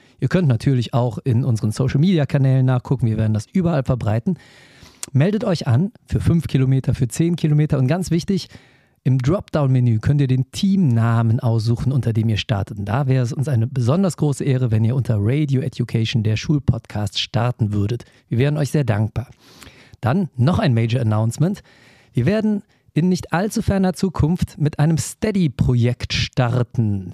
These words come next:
Spitzfindige Hörerinnen und Hörer haben das vielleicht sogar schon online gefunden. Und wir werden die erste Steady-Mitgliedschaft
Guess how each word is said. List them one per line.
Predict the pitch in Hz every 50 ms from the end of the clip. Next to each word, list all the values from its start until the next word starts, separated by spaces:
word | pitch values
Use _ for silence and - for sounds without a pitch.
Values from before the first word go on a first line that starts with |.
| - -
Spitzfindige | 117 - - 156 - - - 156 147 147 135 127 135 135 135 131 - -
Hörerinnen | - 151 160 147 135 127 131 127 123
und | 120 117 107
Hörer | 123 143 147 147 127 107
haben | 131 151 147
das | 127 -
vielleicht | - 127 131 131 131
sogar | - 131 123 123
schon | - 131 -
online | - 139 143 139 131 120 117
gefunden. | 110 101 - - 117 110 110 123 147 202 - - - - - - - - - - - - - _ _ _ _ _ _ _ _ _
Und | _ - 135 139 139 143 135 - - _ -
wir | 117 120 139 139 139 117 120
werden | 147 170 180 180 180 165
die | 139 131 - -
erste | 147 170 202 214 185 - - 208
Steady-Mitgliedschaft | 156 - - - 175 170 151 123 113 117 - - - 117 110 - - - 123 151 - - - - - - - -